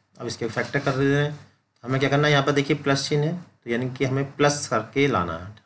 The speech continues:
कितना हंड्रेड आना चाहिए मल्टीप्लाई करके और प्लस करके आना चाहिए ट्वेंटी। तो क्या करेंगे, ट्वेंटी को हम लिख सकते हैं टेन प्लस टेन और यहाँ पर x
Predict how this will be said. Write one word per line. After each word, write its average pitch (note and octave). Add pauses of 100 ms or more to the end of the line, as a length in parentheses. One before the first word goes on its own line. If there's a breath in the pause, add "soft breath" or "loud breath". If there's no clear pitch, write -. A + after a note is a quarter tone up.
(140)
कितना -
हंड्रेड A#2+
आना B2
चाहिए C3
मल्टीप्लाई C3+
करके C#3+ (520 loud breath)
और B2+
प्लस D3
करके B2+
आना A2+
चाहिए C3
ट्वेंटी। F2+
तो -
क्या A#2
करेंगे, A#2+ (3000)
ट्वेंटी C#3+
को D#3
हम C#3+
लिख C3+
सकते C#3
हैं D3
टेन B2 (160)
प्लस A2 (120)
टेन F2+ (1200)
और A#2
यहाँ G#2+
पर - (120)
x G2